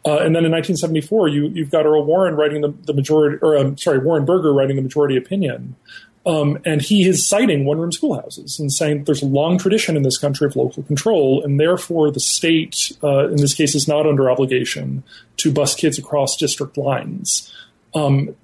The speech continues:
with one stroke of the pen, he basically invents what had already been tradi-, he's right. I mean, there was a tradition of local control.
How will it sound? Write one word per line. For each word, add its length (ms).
with 240
one 260
stroke 300
of 60
the 80
pen, 340
he 100
basically 420
invents 960
what 160
had 200
already 280
been 240
tradi-, 340
he's 240
right. 240
I 20
mean, 120
there 80
was 160
a 40
tradition 400
of 60
local 300
control. 480